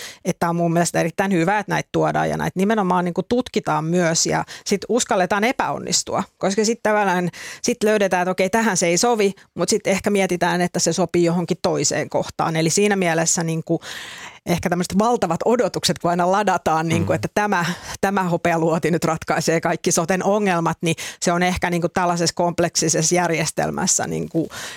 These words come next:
Speaker 1: ää, väärä lähtökohta.
Speaker 2: Joo, ihan täysin samaa mieltä, että toivottavasti tää nyt toimii tämmöisenä niin kuin esimerkkinä, että miten tutkimusta voi päätöksenteossa hyödyntää.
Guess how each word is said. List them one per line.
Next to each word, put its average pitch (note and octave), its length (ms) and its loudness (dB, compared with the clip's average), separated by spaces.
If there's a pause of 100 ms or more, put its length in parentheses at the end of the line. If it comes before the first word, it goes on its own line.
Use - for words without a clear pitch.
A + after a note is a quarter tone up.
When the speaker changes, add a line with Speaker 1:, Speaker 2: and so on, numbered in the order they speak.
Speaker 1:
ää, D#3 560 0
väärä D#3 340 0
lähtökohta. - 600 -2 (580)
Speaker 2:
Joo, G2 160 0
ihan G2 340 -4
täysin G2 220 -2
samaa G2 220 0
mieltä, F#2+ 260 -4
että - 180 -10 (500)
toivottavasti A#2+ 400 -2
tää A2+ 120 -2
nyt G#2 180 -6
toimii A2+ 340 0
tämmöisenä G2+ 440 -2
niin G2+ 220 -2
kuin G2+ 220 -2 (720)
esimerkkinä, G#2+ 680 -2
että G2 160 -6
miten G#2 200 -2
tutkimusta G2+ 480 -2
voi G2+ 140 -2
päätöksenteossa G2+ 760 -2
hyödyntää. G2 680 -2